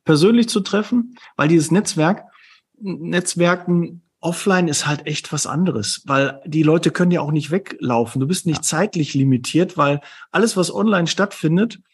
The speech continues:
Speaker 1: hat meist irgendwie ein Zeitfenster. Wir haben uns für eine halbe Stunde, eine Stunde jetzt getroffen und dann hat man meist schon einen Folgetermin.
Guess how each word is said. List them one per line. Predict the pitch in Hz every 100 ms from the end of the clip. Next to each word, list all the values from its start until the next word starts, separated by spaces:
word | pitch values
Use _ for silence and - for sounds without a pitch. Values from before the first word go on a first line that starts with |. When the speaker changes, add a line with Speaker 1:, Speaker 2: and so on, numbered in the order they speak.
| _ -
Speaker 1:
hat | - 165
meist | 156 185 -
irgendwie | 196 196
ein | 175
Zeitfenster. | 180 185 139 123 - 123
Wir |
haben | 147
uns | 147
für | -
eine | 143
halbe | 175 202
Stunde, | 185 196 190
eine | 165 151
Stunde | 208 220 190
jetzt | 180
getroffen | 180 175 180 180 202 151
und | 165 160
dann | 170
hat | 175
man | 170
meist | 151 139
schon | 170
einen | 151
Folgetermin. | 190 202 160 - 127 190